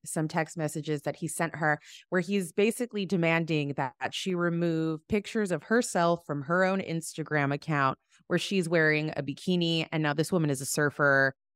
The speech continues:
We're in California. People wear bikinis and they put 'em on the gram. Very normal, very quotidian, very, like, boring, honestly. But Jonah Hill, in his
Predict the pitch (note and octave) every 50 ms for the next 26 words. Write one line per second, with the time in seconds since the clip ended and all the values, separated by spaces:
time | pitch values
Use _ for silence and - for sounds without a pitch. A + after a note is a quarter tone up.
0 | _ _ - - D#3 E3 F3+ G3 F#3+ F3 E3+ E3 F3 D#3 D3+ C#3+ - D#3+ D3 C#3+
1 | D3 C#3+ C#3 C#3+ - - - A#3 A3 G3+ E3+ E3 D3+ C#3 D#3 D3 - D#3+ C#3+ C#3+
2 | C#3 C#3 C#3 C3+ - - - D#3 D3+ D3+ D3+ C#3 - F3+ E3+ D#3+ D3+ C#3+ C3+ C3+
3 | - C3 B2 A#2+ B2 B2+ B2 B2 B2 - - D#3+ D3 D#3+ F#3+ G3+ G#3 G#3+ G#3 G3
4 | F3 F3 E3 D#3+ E3 E3 D#3+ D#3+ D#3 D#3 D#3 D#3 - - - E3 E3 E3+ E3+ F3
5 | E3 - - E3 D#3 - - E3 D3 D3 D3+ D3+ C#3+ C#3+ C#3 - D3 C#3+ D#3 D#3
6 | E3 E3 E3 E3 D3+ C#3 C3 C3+ C#3+ B2+ - _ _ _ _ _ _ - C#3 E3
7 | D3+ C3+ B2 B2 B2 C3+ C3+ - D3 D3 D3 D3+ D3 - - - A2+ G#2+ G2+ E2+
8 | - _ _ _ _ _ _ _ - A#3+ C#4 D4 B3+ G3+ E3 - - _ _ _
9 | _ _ - F#3 - - F3 D#3+ D#3+ D3 D#3 D#3 E3+ A3 C4 B3 A3+ G3+ F#3+ F3+
10 | D#3 - - - F3 E3+ E3+ E3 - D#3+ - - F#3 F3 E3 E3 D#3+ D#3 D#3 -
11 | -